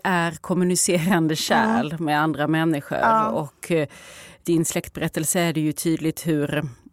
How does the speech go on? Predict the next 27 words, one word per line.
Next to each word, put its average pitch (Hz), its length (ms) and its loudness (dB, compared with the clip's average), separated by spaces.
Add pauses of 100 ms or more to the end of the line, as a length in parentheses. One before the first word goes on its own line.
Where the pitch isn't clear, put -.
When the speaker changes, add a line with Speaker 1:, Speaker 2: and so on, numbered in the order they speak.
(160)
Speaker 1:
hur 170 160 -2
det 165 60 2
här 170 80 2
kan 170 160 -2
kommunicera 185 540 2
ner 170 180 4
Speaker 2:
Mm. 180 100 2
Speaker 1:
genom 180 300 0
generationer. 170 1080 0 (240)
Speaker 2:
Just 214 240 0
det. 214 180 -6 (360)
Speaker 1:
Så - 200 0
att 175 280 0 (160)
man 185 200 2
står 165 440 0
som 180 220 0
människa 170 500 2
mellan 151 500 0
att - 380 -4 (340)
försöka 151 680 -2 (140)
värna 185 480 4
sin 170 200 0
egen 165 300 0
integritet 190 920 0
och 190 100 -4
sina 160 220 0
egna 147 600 -2